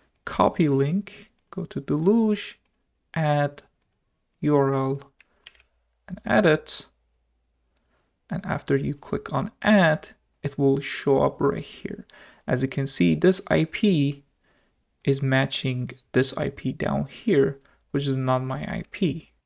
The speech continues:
And there you have it. With Deluge running behind a V P N protection, you're now torrenting securely. Remember, staying anonymous isn't just about avoiding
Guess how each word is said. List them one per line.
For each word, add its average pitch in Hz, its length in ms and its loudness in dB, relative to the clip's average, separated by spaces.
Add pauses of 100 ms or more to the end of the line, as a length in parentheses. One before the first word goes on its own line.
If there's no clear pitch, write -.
(340)
And 220 460 2
there 147 220 8
you 131 160 4
have 120 200 0
it. - 300 -8 (320)
With 135 200 0
Deluge 196 420 6
running 175 380 4
behind 135 520 0
a 139 60 -2
V 143 260 -2
P - 260 0
N 208 140 6
protection, - 920 -4
you're 165 400 4
now 165 260 4
torrenting 147 640 2
securely. - 880 -6 (440)
Remember, 143 760 4
staying 262 420 4
anonymous 135 600 4
isn't 139 340 4
just 131 200 2
about 123 420 4
avoiding 123 640 0